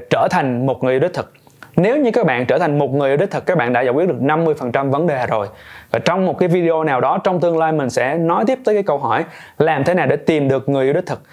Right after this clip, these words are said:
Nhưng trước hết chúng ta phải trở thành người yêu đích thực trước cái đã. Và theo mình thì có ba tiêu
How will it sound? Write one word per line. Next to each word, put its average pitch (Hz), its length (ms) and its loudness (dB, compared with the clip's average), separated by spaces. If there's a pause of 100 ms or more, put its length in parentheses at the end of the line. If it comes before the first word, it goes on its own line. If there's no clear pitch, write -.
(120)
Nhưng 202 240 0
trước 311 260 0
hết 262 140 0 (160)
chúng 190 180 2
ta 165 100 0
phải 127 80 2
trở 127 180 0
thành 123 320 0
người 127 120 2
yêu 131 80 2
đích 120 100 0
thực - 260 -6
trước 143 180 2
cái - 80 0
đã. 113 220 0 (380)
Và 135 100 2
theo 202 260 0
mình 131 260 0 (260)
thì - 100 -2
có 196 100 2
ba 180 300 2
tiêu 190 220 0